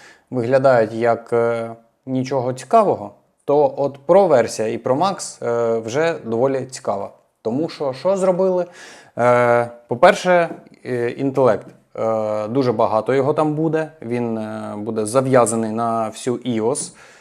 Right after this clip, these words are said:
е, айфоновську вісімнадцять. Е, тому подивимось, як воно буде працювати. Дуже багато по відео, дуже багато по фото. Буде допомагати, клінапити можна буде і так далі.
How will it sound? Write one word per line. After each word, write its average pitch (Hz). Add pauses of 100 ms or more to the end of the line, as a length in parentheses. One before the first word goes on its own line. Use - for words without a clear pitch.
(240)
е, 135 (500)
айфоновську 135
вісімнадцять. 127
Е, 117
тому 139 (960)
подивимось, 113
як 120
воно 117
буде 113
працювати. 165 (120)
Дуже 131
багато 110
по 131
відео, 160
дуже 120
багато 110
по 127
фото. 180 (360)
Буде 135
допомагати, 120 (520)
клінапити 165
можна 143
буде 120
і 120
так 117
далі. 113